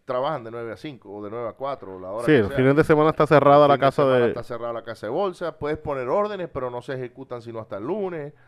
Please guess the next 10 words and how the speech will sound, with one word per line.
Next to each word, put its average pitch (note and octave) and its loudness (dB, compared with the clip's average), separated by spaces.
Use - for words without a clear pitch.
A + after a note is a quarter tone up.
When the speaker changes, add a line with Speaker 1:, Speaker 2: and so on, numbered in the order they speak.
Speaker 1:
eh, G2+ -10
etcétera. E2+ -10
Esto C#3+ -12
es C4+ -8
diferente. B2+ -10
Tú C3 -6
aquí D3+ -8
estás F#3 -4
haciendo F#3 -10
trading D3+ -8